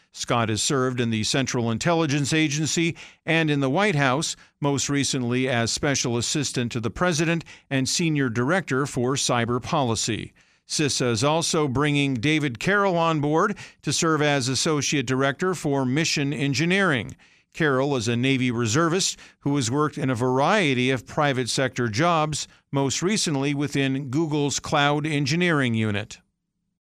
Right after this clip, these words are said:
Some agencies are putting the brakes on generative A I tools like Chat G P T, but the National Institute of Standards and Technology is launching a public working group to explore the use of this technology in government.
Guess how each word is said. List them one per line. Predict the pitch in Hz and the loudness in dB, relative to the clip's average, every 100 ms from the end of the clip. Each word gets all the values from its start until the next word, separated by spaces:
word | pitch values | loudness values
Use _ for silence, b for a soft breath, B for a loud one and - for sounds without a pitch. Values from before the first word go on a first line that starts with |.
| _ _ _ - | _ _ _ -4
Some | 185 156 | 0 2
agencies | 156 156 165 135 147 135 | 2 2 0 0 0 0
are | 131 | 0
putting | - 156 139 | 0 0 0
the | 131 | 0
brakes | 123 131 165 - | 2 2 2 0
on | 135 123 | 0 0
generative | 107 143 139 131 120 135 120 | 0 0 2 0 0 0 0
A | 139 147 135 | 0 2 4
I | 139 165 | 4 2
tools | - 147 143 175 - B - | 0 0 0 -2 -4 B -6
like | 131 127 117 | 0 0 0
Chat | - 160 143 123 | -2 0 0 0
G | 143 143 | -2 0
P | - 135 127 | 0 0 0
T, | 175 180 135 101 B B B - | 2 2 2 -2 B B B -6
but | 208 | -2
the | 196 | 2
National | 175 160 170 160 156 | 2 2 0 0 0
Institute | 175 - 156 160 180 180 | -2 -2 -2 0 2 2
of | 120 | 0
Standards | - 175 170 156 131 | 0 0 2 0 0
and | 147 135 | -2 0
Technology | 147 135 147 185 196 131 160 B B B | 0 2 2 2 2 0 0 B B B
is | 185 143 | -2 0
launching | 175 202 196 185 | 2 0 0 0
a | 156 | 0
public | - 208 196 202 | 0 0 0 -2
working | 202 262 254 175 131 | -2 -2 0 0 0
group | 123 107 - | 0 -2 -4
to | - | -6
explore | 117 - - 143 143 | -4 -4 -2 0 0
the | 127 | 0
use | 147 214 - | 0 0 -2
of | 135 | -2
this | 131 - | -2 -2
technology | 147 131 139 139 147 139 180 220 | -2 -2 0 0 0 0 0 0
in | 226 | 0
government. | 226 202 151 123 110 - | 2 2 2 0 -4 -8